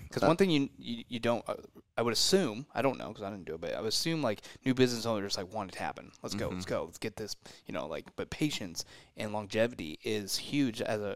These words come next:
Speaker 1: entrepreneur.
Speaker 2: Yeah.
Speaker 1: One thing, uh, and maybe it's a no, but did you ever, like, 'cause you watched Luca for five years or whatever.
Speaker 2: Yeah.
Speaker 1: Or, but you were just, is there,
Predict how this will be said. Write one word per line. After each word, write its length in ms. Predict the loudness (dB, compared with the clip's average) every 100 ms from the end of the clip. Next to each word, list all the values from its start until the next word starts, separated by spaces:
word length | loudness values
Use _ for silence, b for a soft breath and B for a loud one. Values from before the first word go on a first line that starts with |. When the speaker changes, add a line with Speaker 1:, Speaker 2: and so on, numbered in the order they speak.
| -6
Speaker 1:
entrepreneur. 460 | -8 -6 -6 -6 -6
Speaker 2:
Yeah. 240 | 0 2 2 -4 -4
Speaker 1:
One 140 | -2
thing, 340 | 0 0 0 -6 _ -8
uh, 60 | -6 -2
and 160 | 2
maybe 180 | 4 6
it's 140 | 4 2
a 20 |
no, 300 | 2 0 -2 0
but 160 | 0
did 160 | 2 4
you 100 | 6
ever, 200 | 6 6
like, 140 | 2 -2
'cause 200 | -2 -2
you 280 | -4 -6 0
watched 260 | 2 2 -2
Luca 240 | -6 -6
for 160 | -16 -12
five 320 | -6 -4 -4
years 200 | -6 -6
or 60 |
whatever. 380 | -6 -4 -4 -6 -2
Speaker 2:
Yeah. 200 | 0 0 -4
Speaker 1:
Or, 160 | -6 -6 -12 _ _ _ -2
but 260 | 0 0 -4 -8
you 140 | -4
were 60 | -4
just, 260 | -6 -10 -12 _ _ _
is 100 | 2
there, 80 | 2